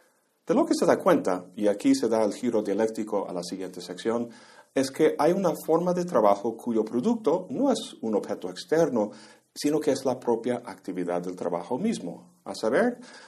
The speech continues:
el trabajo de pensar. La siguiente sección se llama Libertad de la autoconciencia, estoicismo, escepticismo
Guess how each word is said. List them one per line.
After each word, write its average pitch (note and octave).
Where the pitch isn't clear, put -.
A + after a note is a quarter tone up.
el A#3+
trabajo A#2
de A2
pensar. G2
La C3
siguiente E3+
sección C3+
se C3
llama A2+
Libertad A#2+
de D3
la B2
autoconciencia, F#2+
estoicismo, D3
escepticismo C3